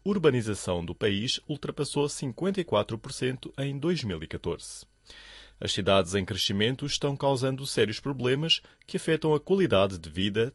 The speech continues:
tais como o engarrafamento, a poluição atmosférica, a superpopulação, et cetera.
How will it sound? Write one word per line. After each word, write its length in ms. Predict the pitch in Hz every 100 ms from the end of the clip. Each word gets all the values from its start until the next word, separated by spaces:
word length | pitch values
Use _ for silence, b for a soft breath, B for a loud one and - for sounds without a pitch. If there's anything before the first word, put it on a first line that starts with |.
| -
tais 240 | 87 82
como 300 | - 90 82
o 100 | 82
engarrafamento, 840 | 82 80 - - 131 123 139 - 139 B B -
a 120 | 135
poluição 680 | - 196 170 135 - 104 87
atmosférica, 800 | - 90 - 101 101 - 104 104 _
a 140 | - 85
superpopulação, 1120 | - - 160 131 104 92 98 117 - 104 120 - _ -
et 140 | 151
cetera. 400 | - - - -